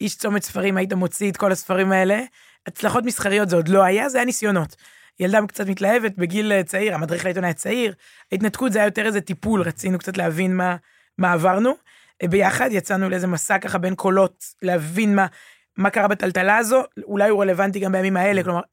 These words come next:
Speaker 1: מה קרה, למה ישראל עשתה את זה, איך זה קרה, האם בדקנו את כל ההשלכות, אחר כך נהיו ספרים שהם בעיניי יותר, אה,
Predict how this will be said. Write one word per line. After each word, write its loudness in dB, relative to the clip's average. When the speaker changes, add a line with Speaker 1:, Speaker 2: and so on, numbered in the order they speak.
Speaker 1:
מה 2
קרה, 0
למה 0
ישראל -2
עשתה -4
את -4
זה, -4
איך -2
זה 0
קרה, 0
האם 0
בדקנו 0
את -4
כל 0
ההשלכות, -4
אחר 0
כך -4
נהיו 2
ספרים -4
שהם -2
בעיניי -2
יותר, -2
אה, 0